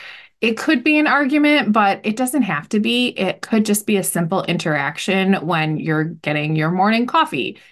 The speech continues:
It could be when you're getting your kids ready for school. There's two techniques that you can use here to be more open and see things differently. The first one is to genuinely try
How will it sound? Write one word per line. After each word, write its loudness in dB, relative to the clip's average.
It -4
could -2
be -2
when 0
you're 2
getting 2
your 0
kids -2
ready 0
for -10
school. -6
There's 0
two -2
techniques 0
that -2
you 0
can 2
use -4
here 0
to -6
be 2
more 0
open 0
and 2
see 0
things -4
differently. -6
The 2
first 0
one 4
is 2
to 2
genuinely 4
try 0